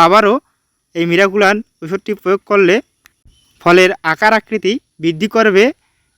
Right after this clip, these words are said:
এবং মরিচ গাছের শিকড় বৃদ্ধিতে সাহায্য করবে। তো প্রিয় দর্শক, এই ছিল আজকের মূল ভিডিও। তো প্রিয় দর্শক, যারা আমাদের চ্যানেলে নতুন দর্শক,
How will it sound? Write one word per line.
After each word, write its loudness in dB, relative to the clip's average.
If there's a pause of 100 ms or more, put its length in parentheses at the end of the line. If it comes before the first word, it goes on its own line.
(100)
এবং 0 (300)
মরিচ 0
গাছের 2 (580)
শিকড় 0
বৃদ্ধিতে 0 (340)
সাহায্য -2 (100)
করবে। 0 (680)
তো -8 (100)
প্রিয় 2
দর্শক, 0 (320)
এই 0
ছিল -2 (100)
আজকের -6 (260)
মূল -2
ভিডিও। 0 (760)
তো -8
প্রিয় 0
দর্শক, 0 (340)
যারা 2
আমাদের -2
চ্যানেলে -2
নতুন -6 (100)
দর্শক, -2